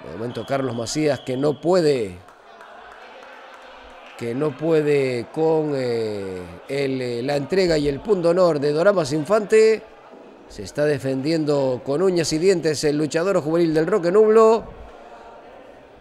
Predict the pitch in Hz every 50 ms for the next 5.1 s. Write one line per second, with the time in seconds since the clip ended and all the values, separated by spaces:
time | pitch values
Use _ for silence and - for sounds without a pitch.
0 | - - - - - - 95 104 107 110 131 151 156 156 139 - - 135 135 151
1 | 165 147 - - 151 143 139 139 135 131 127 127 135 135 135 127 131 160 165 156
2 | 156 131 147 143 135 147 175 156 135 151 151 156 165 165 151 151 143 139 139 139
3 | 135 131 131 127 123 123 120 117 113 110 127 151 156 - 156 - 202 214 185 165
4 | 160 156 135 202 208 214 220 214 196 147 127 - 175 175 151 180 185 196 196 202
5 | 202